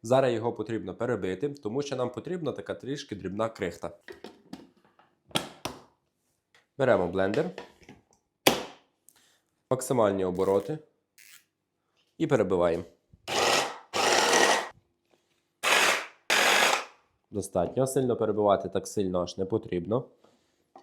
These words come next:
Бачите, ось така повинна бути крихта. Це буде крихта ідеальна. Якраз підійде до цього тортика, щоб його дуже добре оформити.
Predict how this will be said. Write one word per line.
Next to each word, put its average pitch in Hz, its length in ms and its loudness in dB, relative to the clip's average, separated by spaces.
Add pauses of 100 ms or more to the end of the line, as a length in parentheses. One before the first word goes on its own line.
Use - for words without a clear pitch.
(440)
Бачите, 95 400 0 (440)
ось 98 140 -6
така 147 300 0
повинна 107 560 -2
бути 98 220 -6
крихта. 82 400 -6 (600)
Це - 180 -2
буде 107 200 -2
крихта - 460 -8
ідеальна. 78 420 -8
Якраз 78 320 -2
підійде 95 320 -2
до 104 100 -4
цього 92 260 -6
тортика, 147 560 -4 (260)
щоб 101 260 -6
його 107 240 2
дуже 104 260 -6
добре 90 300 -2
оформити. 98 800 -4